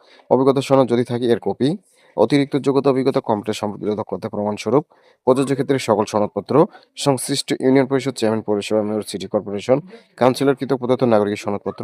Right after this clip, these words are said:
জাতীয় পরিচয়পত্র, জ-, জন্ম নিবন্ধন সনদ। আবেদনকারী মুক্তিযোদ্ধা, শহীদ মুক্তিযোদ্ধা, বীরাঙ্গনার সন্তান হলে মুক্তিযুদ্ধ বিষয়ে মন্ত্রণালয় নির্দেশ হলে প্রমাণকের, আহ, মূল কপি, আহ, মূল কপি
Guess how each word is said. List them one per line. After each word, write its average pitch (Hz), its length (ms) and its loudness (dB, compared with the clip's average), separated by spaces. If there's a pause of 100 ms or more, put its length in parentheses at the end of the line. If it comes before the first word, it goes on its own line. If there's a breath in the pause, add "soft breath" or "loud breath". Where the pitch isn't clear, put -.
জাতীয় 110 260 -2
পরিচয়পত্র, 98 400 -8
জ-, 98 220 0 (440 soft breath)
জন্ম 110 140 4
নিবন্ধন 104 300 -2
সনদ। 110 300 -4 (1040)
আবেদনকারী 139 460 4
মুক্তিযোদ্ধা, 131 400 -2
শহীদ 117 220 0
মুক্তিযোদ্ধা, 101 320 -4
বীরাঙ্গনার 104 300 -4
সন্তান 107 300 -6
হলে 107 140 -4
মুক্তিযুদ্ধ 101 400 -6
বিষয়ে 101 260 -4
মন্ত্রণালয় 104 320 -2
নির্দেশ 107 280 -4
হলে 123 100 2
প্রমাণকের, 110 500 0 (600)
আহ, 110 80 2
মূল 127 180 4
কপি, 143 240 2 (180)
আহ, 110 180 -2
মূল 123 200 -2
কপি 139 200 -2